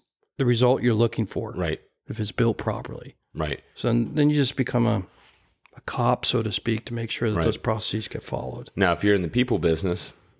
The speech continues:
Speaker 2: dealing with people, which if you own a business, unless you're a solopreneur, you most likely are, even outside of those systems, you still have to use your leadership muscles,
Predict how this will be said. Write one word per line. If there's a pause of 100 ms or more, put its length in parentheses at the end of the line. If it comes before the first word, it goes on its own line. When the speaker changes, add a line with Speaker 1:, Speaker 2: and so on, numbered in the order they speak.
(320)
Speaker 2:
dealing
with
people,
which
if
you
own
a
business,
unless
you're
a
solopreneur,
you
most
likely
are, (1300)
even
outside
of
those
systems,
you
still
have
to (1300)
use
your
leadership
muscles,